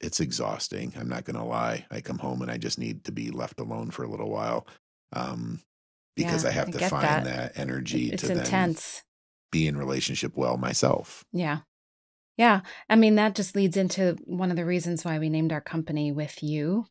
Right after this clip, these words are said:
Speaker 2: because in both of our professions and both of the ways we think about relationships and being with other people is that we can't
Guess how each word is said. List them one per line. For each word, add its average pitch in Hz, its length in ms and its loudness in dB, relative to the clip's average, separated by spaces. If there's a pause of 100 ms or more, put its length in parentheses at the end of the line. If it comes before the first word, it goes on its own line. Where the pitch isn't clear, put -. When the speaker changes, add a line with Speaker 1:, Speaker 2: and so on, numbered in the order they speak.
Speaker 2:
because 160 420 -2
in 165 140 0
both 165 360 2
of 202 100 -2
our 190 200 2
professions 180 640 -2
and 165 120 0
both 156 180 -2
of 165 80 -4
the 160 80 0
ways 156 320 -2
we 160 100 -2
think 160 320 -2
about 160 360 0 (580)
relationships 160 720 0
and 160 160 0
being 151 240 0
with 147 140 -6
other 170 180 -4
people - 640 -4
is 151 140 -6
that 160 160 -2
we 165 100 -4
can't 190 480 -2